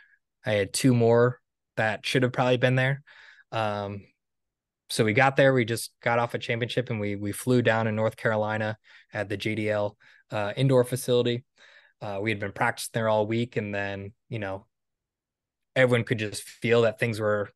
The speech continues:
you know, escalating. Like, there was a lot of different rumors, and, like, things were getting canceled around us.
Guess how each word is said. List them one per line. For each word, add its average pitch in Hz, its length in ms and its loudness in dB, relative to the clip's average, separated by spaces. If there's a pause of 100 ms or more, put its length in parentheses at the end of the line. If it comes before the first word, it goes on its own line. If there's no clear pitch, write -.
(160)
you 120 120 -2
know, 101 200 -6
escalating. 131 560 4
Like, 101 180 0
there 104 100 0
was 101 100 -2
a 107 40 -6
lot 104 180 -4
of 101 100 -6
different 101 300 -6
rumors, 113 400 2
and, 101 120 -4
like, 98 260 -8
things 117 260 2
were 107 80 -2
getting 104 220 -2
canceled 113 420 0
around 110 340 0
us. 107 340 0